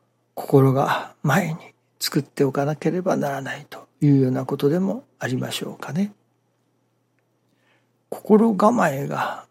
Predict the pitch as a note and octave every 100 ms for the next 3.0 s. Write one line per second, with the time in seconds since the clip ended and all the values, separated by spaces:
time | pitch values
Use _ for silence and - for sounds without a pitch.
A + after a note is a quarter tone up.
0 | - C#3 C#3+ C#3+ C#3+ C#3 - C#3 D#3 -
1 | - C3 C3+ - - - - - _ _
2 | _ _ _ _ _ _ _ _ D3 B2+